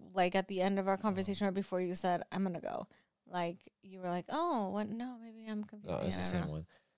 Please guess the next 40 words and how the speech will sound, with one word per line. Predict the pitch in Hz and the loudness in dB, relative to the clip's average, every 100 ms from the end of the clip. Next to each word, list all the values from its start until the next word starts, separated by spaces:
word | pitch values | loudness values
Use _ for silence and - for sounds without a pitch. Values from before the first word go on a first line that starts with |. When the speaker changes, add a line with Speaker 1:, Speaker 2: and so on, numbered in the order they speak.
| _ _ - | _ _ 0
Speaker 2:
The | 110 | 6
other | 127 127 | 8 8
one | 113 104 | 4 -2
today | 107 95 92 | -6 -2 -2
was | 90 87 | -2 -2
I | 87 | -2
had | 92 | -4
to | 87 | -6
take | 87 90 | -6 -6
him | 87 | -8
to | 87 | -6
the | 82 | -2
vet | 82 101 - - - | 4 4 4 -4 -8
for | 92 | -2
his | 90 80 | 0 0
checkup | - 87 82 85 - | -2 -2 -2 -4 -6
for | - 90 87 | -14 -10 -8
his | 85 | -6
U | 90 | -6
T | 82 90 | -4 -2
I, | 85 104 117 _ _ _ _ _ _ | -2 -4 -8 _ _ _ _ _ _
and, | 98 92 90 87 | -4 -2 -2 -4
uh, | 90 90 87 85 85 82 - _ _ _ _ _ | 0 2 2 2 2 0 -4 _ _ _ _ _
poop | - 123 - | -2 -2 0
everywhere. | 104 95 95 90 90 - _ _ _ _ _ | -2 -2 -2 -4 -8 -12 _ _ _ _ _
She | - 101 | -8 -4
ha-, | 101 - | -4 -6
they, | 98 92 | -4 -2
she | 80 98 | 0 -2
handed | 98 92 92 | -2 -2 -2
him | 90 | -2
back | 85 87 | -2 -4
to | 90 | -10
me | 85 | -8
with | 80 - | -8 -6
poop | 90 - | -10 -6
everywhere. | - - 50 50 - _ _ _ _ _ _ _ _ _ _ - | -8 -6 -8 -10 -14 _ _ _ _ _ _ _ _ _ _ -2
Didn't | 110 117 | 0 2
tell | 90 95 | 0 -2
me | 87 | -2